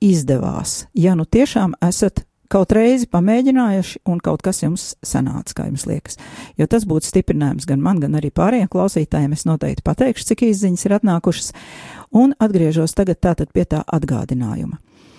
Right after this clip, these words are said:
Tātad, kāds tad bija tas vingrinājums? Vakarā apsēžamies mierā, palūdzamies, un lēnām mēģinam atcerēties visu, kas ir dienā darīts, runāts, un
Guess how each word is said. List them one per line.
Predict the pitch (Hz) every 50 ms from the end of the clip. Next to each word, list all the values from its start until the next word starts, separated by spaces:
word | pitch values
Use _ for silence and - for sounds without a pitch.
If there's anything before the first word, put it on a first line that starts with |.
| - - - - - - - - - - - - - - - - _ _ _ _ _ _ _ - - - - - - - -
Tātad, | 240 226 - 202 - -
kāds | 269 254 214 -
tad | 226 196
bija | 202 240 208 -
tas | 196 - 220
vingrinājums? | 220 208 185 - - - - - - - - - - - - - - - - - - - _ _ _ _ _ _ _ _ - -
Vakarā | - 160 196 220 - - 196 151 151 170
apsēžamies | - - 135 120 131 127 120 - 113 - -
mierā, | 147 165 202 240 285 339 370 - - - - - - - _ _ _
palūdzamies, | - 131 135 170 196 208 - 262 269 285 294 - - - _ _ _ _ _ _ _ - - - - - - - _
un | - 165 160 165
lēnām | 220 262 294 311 320 311 302 277
mēģinam | 202 180 190 202 220 220 220 226 - -
atcerēties | - 151 143 - - 139 127 131 - - - 156 - -
visu, | 170 220 - - 277 -
kas | - 147 165 - - -
ir | 180 160
dienā | 156 151 147 156 160 165 175 185
darīts, | 151 139 139 147 139 135 - - - - - - _ _ _ -
runāts, | 160 151 160 175 180 185 180 185 196 - - - - _ _ _ _ _ _ _ _ _ _ _ _ _ _ _ _
un | - 202 269 359